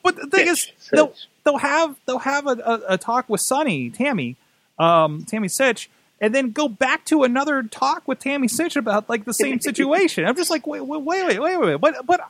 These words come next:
Speaker 1: I'm into it. You know what I mean?
Speaker 2: Yeah.
Speaker 1: Um, and the Jim Cornette thing. The Jim Cornette is like, like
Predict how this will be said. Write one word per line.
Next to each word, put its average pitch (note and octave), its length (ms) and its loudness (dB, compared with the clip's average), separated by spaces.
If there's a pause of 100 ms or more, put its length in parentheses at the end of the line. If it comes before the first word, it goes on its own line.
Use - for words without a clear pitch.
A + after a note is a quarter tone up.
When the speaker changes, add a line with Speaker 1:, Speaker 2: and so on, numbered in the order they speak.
Speaker 1:
I'm E4+ 220 4
into D#4+ 500 2
it. - 120 -8
You F3 140 6
know A3+ 100 6
what C4+ 140 6
I C#4 60 2
mean? D4+ 260 -6
Speaker 2:
Yeah. E3 360 0
Speaker 1:
Um, D#3+ 380 6
and A3+ 160 2
the C4 40 0
Jim D#4 220 -2
Cornette D#4+ 360 0
thing. B2+ 260 -2 (180)
The F3+ 80 -10
Jim E4 200 -2
Cornette A#3+ 320 2
is F3+ 120 2
like, E3+ 240 2 (200)
like E3+ 240 2